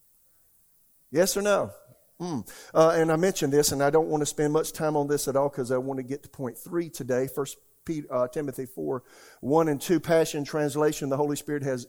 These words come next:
explicitly revealed. "At the end of this age," that could be today very easily, "many will depart from the true faith one after another,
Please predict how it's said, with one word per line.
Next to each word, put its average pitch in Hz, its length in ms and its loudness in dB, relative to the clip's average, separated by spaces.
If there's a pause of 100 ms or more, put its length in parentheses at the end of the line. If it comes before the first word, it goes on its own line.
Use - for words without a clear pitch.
explicitly 135 800 -4
revealed. 98 500 -14 (380)
"At 175 200 6
the 165 200 8
end 208 240 2
of 190 100 6
this 185 240 2
age," 135 380 0
that 117 180 -4
could 110 140 -10
be 113 120 -6
today 147 360 0
very 170 200 -4
easily, 123 320 -4
"many 156 280 -2
will 139 140 -2
depart 147 380 0
from 127 160 -8
the 120 80 -6
true 151 240 -6
faith 135 320 -4
one 131 200 -8
after 131 280 -10
another, 139 440 -14